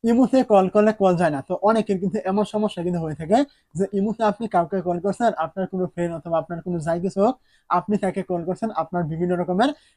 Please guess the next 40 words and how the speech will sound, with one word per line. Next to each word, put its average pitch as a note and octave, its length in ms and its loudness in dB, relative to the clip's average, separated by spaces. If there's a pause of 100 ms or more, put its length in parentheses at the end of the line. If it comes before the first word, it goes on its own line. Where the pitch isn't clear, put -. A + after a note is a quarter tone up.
(160)
সমস্যা G3 360 -2
দেখাচ্ছে, F3 360 -4
আপনার F3+ 260 -6
কলটি D#3+ 280 -4
কিন্তু E3 140 -4 (100)
আপনি E3+ 200 -8
এখান D3+ 160 -8
থেকে F3+ 140 0 (380)
করতে G3+ 280 0
কিন্তু F3 220 -4
পারছেন E3 340 -2
না। - 60 -8 (300)
তো F#3 40 -2 (160)
আপনি G3 220 -2 (140)
এমন G3+ 120 0 (100)
সমস্যায় G3+ 340 -4
পড়ে F3+ 160 -2
থাকলে F#3 260 -4
কিভাবে F3 380 -2
মাত্র F3 160 -2 (520)
দুই F#3 200 2
মিনিটে G3 260 2 (100)
আপনি D#3 180 -8
এটা D#3+ 200 -6
সমাধান F3+ 360 -4
করবেন, F#3+ 220 2 (140)
এটা E3+ 160 -6
নিয়ে E3+ 160 -4
কোনো F#3 180 -2
রকম A3+ 180 2 (400)
ঘাবড়ানোর E3+ 480 -2
দরকারই E3+ 360 -2
নেই। A#2+ 100 -8 (320)
তো G3+ 40 0 (120)
এই G3 120 4
কাজটি G#3 320 0
আপনি F#3+ 140 -2 (100)
সমাধান G#3 340 4
করার F#3 220 0
জন্যে G3 180 4